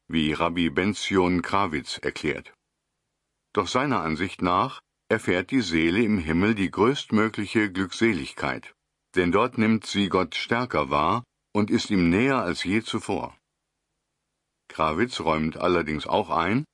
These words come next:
dass Juden zwar an ein Leben im Himmel glauben, die Tora aber sehr wenig darüber sagt.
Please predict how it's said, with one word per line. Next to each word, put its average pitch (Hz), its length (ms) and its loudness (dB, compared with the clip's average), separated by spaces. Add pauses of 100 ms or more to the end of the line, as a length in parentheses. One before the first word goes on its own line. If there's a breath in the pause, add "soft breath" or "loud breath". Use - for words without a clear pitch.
(100)
dass 127 380 -2
Juden 90 420 0
zwar 92 300 0
an 87 120 0
ein 78 120 0
Leben 87 340 0
im 71 160 -4
Himmel 90 340 2
glauben, 87 540 0 (320)
die 76 180 -4
Tora 101 460 2
aber 76 360 0
sehr 90 360 -2
wenig 80 400 0
darüber 71 420 -2
sagt. 65 440 -6